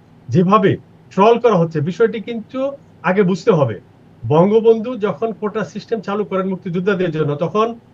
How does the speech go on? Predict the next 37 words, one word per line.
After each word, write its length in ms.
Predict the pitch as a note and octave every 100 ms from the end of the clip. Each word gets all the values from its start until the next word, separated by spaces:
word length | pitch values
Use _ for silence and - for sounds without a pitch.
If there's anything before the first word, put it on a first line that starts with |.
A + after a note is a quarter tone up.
| -
সংবিধান 520 | - G3+ G#3 G#3+ G#3
প্রণয়ন 360 | - A3 A3+ F#3
হয় 180 | C3 F#3
না, 100 | E3
সংবিধান 420 | F#3+ G3 G3+ G#3+
প্রণয়নের 400 | A3 A3 G3+ F#3+
আগে। 300 | F#3+ F3+ B2 - _ _ _ -
কিন্তু 500 | B3 B3 B3+ C#4 D4+ - _
বঙ্গবন্ধু 520 | D#3+ G3+ A3+ A3+ A#3+ G3+
যাদের 480 | F3 F3+ B3+ B3+
জন্য 240 | C4 C4 A#3+
কোটা 280 | B3 A3+ G#3
ব্যবস্থা 360 | G3 F#3+ G#3
চালু 240 | G3 A3 G3+
করেছিলেন, 480 | F#3+ F3 F3 D3 - _ _ -
সেই 260 | - A3
কৃষক, 440 | A3 A3+ - G#3+ F3 -
শ্রমিক, 320 | G#3+ G#3+ G#3+
তাঁতি, 300 | G3+ G3 G#3+
জেলে, 240 | F#3 G3
তাদের 380 | F#3+ F#3+ G3+ A3
যে, 280 | G#3 A3 G#3+ - _ _ -
তারা 200 | - G#3+
যে 140 | G#3
যুদ্ধে 380 | F#3 E3 F3+ A3+
গিয়েছিলেন, 460 | F#3+ A3+ G#3 E3 A2 - _ -
তাদের 320 | F#3+ A3 B3
সন্তান 460 | - A3+ A3 G3+
অথবা 220 | G3 G#3 G#3
তারা 180 | G#3
যারা 220 | G3 G3+ F3+
যুদ্ধ 260 | F#3+ G3+
করেছে, 360 | A#3 A3+ E3+ F3
তখনও 280 | F#3 G#3 G#3+
তারা 180 | G#3+
শিক্ষার্থী 420 | - D4 - G3+ F3
ছিল, 240 | E3